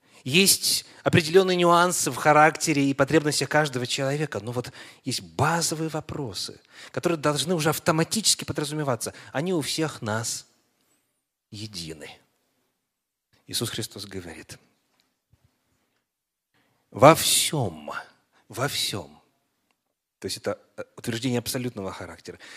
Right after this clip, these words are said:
"Во всем, как хотите, чтобы с вами поступали люди, так поступайте и вы с ними, ибо в этом закон и пророки". Это были принципы общего порядка. А теперь чуть конкретнее.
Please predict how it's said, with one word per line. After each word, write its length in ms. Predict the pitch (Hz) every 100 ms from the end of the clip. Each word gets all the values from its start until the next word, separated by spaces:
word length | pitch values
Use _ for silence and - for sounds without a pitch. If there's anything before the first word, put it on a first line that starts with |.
| -
"Во 200 | 101 147
всем, 520 | 185 - - 220 208 156
как 260 | 175 170
хотите, 340 | 160 147 170 151
чтобы 260 | - 131
с 140 | - 120
вами 260 | 165 196
поступали 520 | 175 156 160 151 143
люди, 360 | 139 135 123 110 - - - - _
так 280 | 143 180 -
поступайте 640 | 156 - 151 - 139 -
и 180 | 135 131
вы 200 | 123 127
с 160 | - -
ними, 340 | 117 113 104 _ _ _ _ -
ибо 200 | 92 82
в 80 |
этом 420 | 101 131 120 104 107 _ _ _ _ _
закон 680 | 92 92 _ - 90 87 87 _ _ _ _ _ _ -
и 100 | -
пророки". 680 | - - - - - - _ _ _ _ _ _ _ _ _ _ _ _ _ - _ -
Это 200 | 143 175
были 160 | 175 175
принципы 680 | - - 165 170 - - 147
общего 400 | 156 - - 101
порядка. 580 | - 95 85 - - - - _ _ _ _ _ _ -
А 40 |
теперь 240 | - - 131
чуть 220 | 123 -
конкретнее. 760 | 107 107 - - _ - -